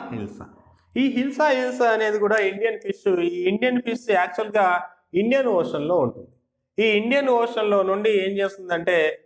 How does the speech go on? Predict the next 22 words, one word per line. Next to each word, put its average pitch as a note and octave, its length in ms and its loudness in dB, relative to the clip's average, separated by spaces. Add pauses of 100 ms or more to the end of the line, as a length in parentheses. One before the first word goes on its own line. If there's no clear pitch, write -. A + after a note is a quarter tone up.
(140)
చాలా G3 280 2 (120)
దూరం G3+ 320 2
fresh E3 280 -4
water F3 300 0
లోకి D#3 200 -4 (100)
migrate B2 360 -4
అవుతుంది. - 220 -20 (680)
ఈ - 100 4
విధంగా C4+ 300 2 (100)
migrate G#3+ 460 2
అయిపోయిన G3+ 280 2 (180)
ఈ F3+ 40 2 (100)
fish F#3+ 280 -2
ఏం F#3 160 -2
చేస్తుంది E3 420 -6
అంటే G#3+ 160 0 (500)
ఇదే A3+ 160 2 (160)
same G#3+ 320 2
విధంగానే F3 580 0 (500)
migration F3+ 520 0
అనేది D#3 260 -2
చూయించేసేసి D#3+ 920 -4